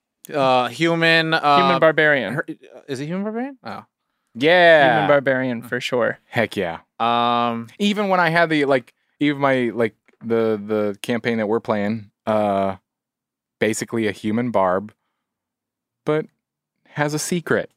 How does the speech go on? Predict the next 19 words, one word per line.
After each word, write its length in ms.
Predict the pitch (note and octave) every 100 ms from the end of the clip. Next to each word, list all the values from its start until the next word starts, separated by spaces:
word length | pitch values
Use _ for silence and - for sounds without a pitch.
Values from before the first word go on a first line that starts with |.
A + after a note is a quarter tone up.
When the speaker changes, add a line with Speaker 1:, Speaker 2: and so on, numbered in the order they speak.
| _
Speaker 2:
Yeah. 300 | D3+ D#3+ C3 - _
Speaker 3:
He's 100 | D#3+ D#3
a 40 |
Speaker 1:
Secret 80 | D#3+
Speaker 3:
werewolf. 380 | E3+ E3 A2+ A2+
Speaker 1:
secret? 260 | D3 - E3+
Speaker 2:
Yeah. 240 | C#3+ A#2+ - _ _ F3+
But 140 | E3
you 100 | E3+
still, 420 | D#3 - G3 D#3+ -
most 220 | C#3+ D#3
of 40 | C#3
the 60 |
time, 240 | D#3 D#3 D3
you're 100 | D3
just 200 | D3 -
barbarian 480 | C3+ C3+ C#3 C3 B2
boy. 300 | B2 A#2+ _ -
Speaker 3:
Yeah, 200 | B2